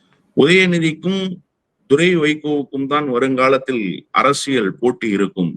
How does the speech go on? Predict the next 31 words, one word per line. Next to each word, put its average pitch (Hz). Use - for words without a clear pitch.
இந்த 117
இரண்டு 147
தலைவர்கள் 139
தான் 135
தமிழ்நாட்டினுடைய 120
இரு 123
துருவங்களாக 120
இருக்க 98
போகிறார்கள், 85
திமுக, 139
அண்ணா 113
திமுக 98
இருப்பதை 90
போல" 87
என்று 92
பேசுகிறார். 80
அப்படி 143
என்று 131
சொன்னால், 135
உதயநிதியை 131
எதிர்த்து 143
அரசியல் 131
செய்வதற்கா 127
திமுக 131
மொத்த 117
வளத்தையும் 127
பயன்படுத்தி 123
திருச்சியிலே 127
இவரை 120
நாடாளுமன்ற 131
உறுப்பினராக்கியது? 160